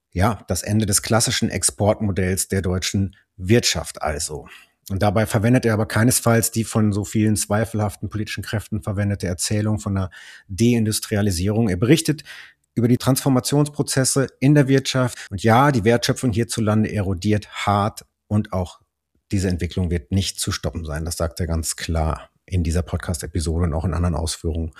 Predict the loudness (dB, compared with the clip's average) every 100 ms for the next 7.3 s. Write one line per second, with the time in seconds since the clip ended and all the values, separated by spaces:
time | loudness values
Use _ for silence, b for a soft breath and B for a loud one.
0 | B B B B B _ 2 4 4 6
1 | 6 6 4 4 6 6 8 8 6 6
2 | 8 8 6 6 8 8 6 4 6 6
3 | 6 4 -2 -2 -2 -2 -2 -4 _ -4
4 | -2 -2 -4 -6 -6 -6 -8 B B B
5 | _ -8 -4 0 6 6 6 4 4 2
6 | 2 0 0 2 0 0 2 4 4 4
7 | 4 4